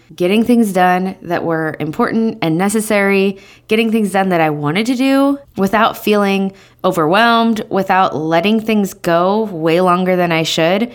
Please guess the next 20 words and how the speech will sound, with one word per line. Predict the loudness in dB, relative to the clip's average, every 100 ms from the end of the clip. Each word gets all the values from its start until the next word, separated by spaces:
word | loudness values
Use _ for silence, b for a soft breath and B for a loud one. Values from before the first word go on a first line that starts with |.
| B -2
And | 2 4
this | 2 0
conversation | 0 2 2 0 0 0
with | -2 -2
Ashley, | -2 -2 -2 -2
who | 0 0
is | 0 0 -2 -8 -10 -6
extremely | -2 2 4 4 2
passionate | 2 2 2 2
about | 2 2 2
routines | 2 2 0 0 -2
and | -4 -2 0
what | 0 0
they've | -2 -2 -8 B B -4
done | 0 0
for | -2 -2
her | 0 0 0
in | -2
her | -2 0
life, | 2 2 0 -4 -8